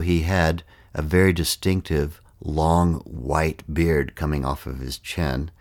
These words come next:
that was framed by dark hair on either side, very long hair coming down to about the, the middle of his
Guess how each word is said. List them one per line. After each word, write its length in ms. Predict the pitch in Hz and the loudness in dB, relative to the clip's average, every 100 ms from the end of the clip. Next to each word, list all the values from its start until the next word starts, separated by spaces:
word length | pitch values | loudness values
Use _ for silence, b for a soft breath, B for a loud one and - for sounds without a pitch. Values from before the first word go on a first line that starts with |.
| B B B - | B B B -6
that 100 | 73 | -2
was 140 | 73 | -2
framed 520 | - - 95 90 82 76 | -4 0 4 4 4 0
by 140 | 76 | -4
dark 380 | 69 76 73 - | -2 -2 -2 -4
hair 280 | - 82 73 | -4 0 0
on 280 | 65 65 - | 0 -4 -8
either 300 | - 67 64 | -8 -6 -6
side, 340 | 65 - 60 65 | -6 -6 -6 -6
very 240 | 69 80 | -2 0
long 320 | 82 76 76 | 0 0 0
hair 340 | 76 76 73 71 | -2 -4 -4 -4
coming 320 | - 71 69 | -6 -6 -6
down 300 | 69 71 71 | -4 -4 -6
to 320 | - 69 64 B B B B - | -6 -8 -8 B B B B -10
about 360 | 65 76 71 - | -2 0 0 -4
the, 100 | - b b - | -18 b b -4
the 80 | 80 | 0
middle 320 | 73 76 78 | 2 2 0
of 220 | 71 67 | -2 -2
his 400 | 71 69 65 - | -4 -4 -4 -6